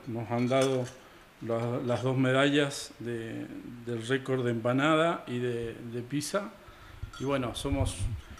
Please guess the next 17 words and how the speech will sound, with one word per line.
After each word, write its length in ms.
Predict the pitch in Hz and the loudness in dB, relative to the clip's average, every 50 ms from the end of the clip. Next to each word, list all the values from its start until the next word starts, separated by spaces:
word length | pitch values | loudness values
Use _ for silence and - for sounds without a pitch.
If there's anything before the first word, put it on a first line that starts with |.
| - - - | -16 -10 -6
éramos 360 | 135 131 139 135 131 127 120 | -4 -2 0 0 2 2 2
aproximadamente 880 | 127 120 123 120 120 113 - 127 127 131 131 131 131 131 139 147 139 139 | 2 0 0 -2 -4 -2 0 0 0 2 2 4 4 4 4 4 2 2
entre 220 | 127 113 113 123 | 0 0 -2 -6
trescientos 560 | - - 120 117 113 - - 143 147 135 135 | -8 -6 -6 -6 -4 -2 0 0 0 0 0
y 20 | 127 | -2
cuatrocientos 580 | 120 120 110 110 107 - - 117 120 123 - | -2 -2 -2 -4 -8 -4 -4 -6 -6 -6 -10
cocineros, 640 | - - 113 107 - - 120 123 123 117 110 107 101 - | -10 -10 -10 -10 -8 -6 -6 -4 -4 -4 -6 -8 -10 -10
así 100 | 120 107 | -12 -10
que 260 | 107 117 113 110 104 - - - - - - - - - - - - | -8 -6 -6 -6 -8 -10 -16 -20 -20 -20 -20 -20 -20 -20 -20 -10 -8
justo 240 | 135 123 - 127 120 | -8 -6 -4 -2 -2
me 100 | 123 120 | -2 0
tocó 220 | 123 120 120 127 | 0 0 0 0
estar 260 | 123 123 - 127 127 | -2 0 0 0 0
en 140 | 127 123 117 | 2 0 0
el 120 | 113 117 | -2 -2
primer 360 | 110 - 113 117 120 123 120 131 | -6 -6 -6 -2 0 0 2 4
horno. 420 | 143 151 156 170 185 190 208 196 | 2 2 2 -2 -6 -6 -6 -6